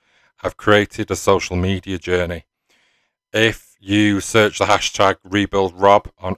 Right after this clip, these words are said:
any social media network, be that Instagram, Twitter, Facebook, back in the day, Bebo and MySpace, you will find my Rebuild Rob journey documented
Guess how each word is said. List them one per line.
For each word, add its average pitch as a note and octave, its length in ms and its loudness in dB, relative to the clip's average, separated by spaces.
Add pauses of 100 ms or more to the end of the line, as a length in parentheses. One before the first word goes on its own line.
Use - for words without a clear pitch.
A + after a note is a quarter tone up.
(120)
any A#2 300 2
social F#2 420 -8
media F2+ 560 -14
network, F#2 560 -4 (320)
be G2 160 -8
that F#2 220 -4
Instagram, F#2 500 -8
Twitter, F2+ 460 -8 (440)
Facebook, F2 460 -10 (320)
back - 240 -4
in F#2+ 60 -8
the F#2 80 -10
day, F#2 260 -4 (100)
Bebo F#2+ 440 -4
and F2+ 100 -10
MySpace, F#2 760 -8 (760)
you G2+ 140 -4
will G#2 100 0
find G#2 640 4
my F#2 100 2
Rebuild F2+ 460 -4
Rob F2+ 180 -4
journey F2+ 460 -6 (480)
documented F#2 720 -4